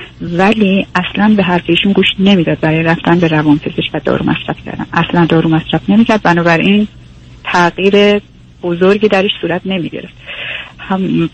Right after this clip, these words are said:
د-، بعد از رفتن پیش ایشون من متوجه شدم که کالجم نمی‌رفته، در واقع ظاهرسازی می‌کرده. خلاصه،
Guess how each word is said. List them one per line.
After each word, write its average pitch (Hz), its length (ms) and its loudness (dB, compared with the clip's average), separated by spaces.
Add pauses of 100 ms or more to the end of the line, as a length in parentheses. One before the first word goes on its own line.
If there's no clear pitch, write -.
(160)
د-، 175 340 -2
بعد 185 220 2
از 202 180 4
رفتن 175 260 -2
پیش 180 100 -6 (100)
ایشون 180 200 -6
من 185 120 -4
متوجه 170 320 -4
شدم 180 240 -4
که 175 320 -4
کالجم 165 500 -2
نمی‌رفته، 190 680 0
در 151 220 -2
واقع 151 360 -4 (540)
ظاهرسازی 160 560 -4
می‌کرده. 226 640 2 (880)
خلاصه، 196 480 2